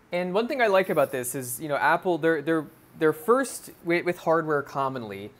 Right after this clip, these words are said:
but I think they're really gonna nail this because with V R, they were, you know, a number of years late. So they weren't the first, but they released very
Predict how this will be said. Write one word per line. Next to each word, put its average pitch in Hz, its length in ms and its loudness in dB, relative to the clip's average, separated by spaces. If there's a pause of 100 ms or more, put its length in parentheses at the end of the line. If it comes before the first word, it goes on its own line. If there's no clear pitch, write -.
(400)
but 131 320 4
I 143 140 0
think 190 420 -2
they're 156 140 0
really 147 280 0
gonna 135 160 -2
nail 127 220 0
this 90 220 -10
because 127 520 -2
with 120 240 -6
V 165 300 -4
R, 156 300 6
they 143 180 -2
were, 127 240 -2
you 131 100 -10
know, 117 80 -6
a 113 100 -4
number 139 280 -6
of 127 100 -6
years 117 320 -10
late. 170 300 -2 (100)
So - 100 -10
they 131 80 -4
weren't 196 180 -2
the 190 60 -8
first, 165 560 -2
but 127 240 -4
they 139 120 -2
released 135 400 -6
very 147 500 -4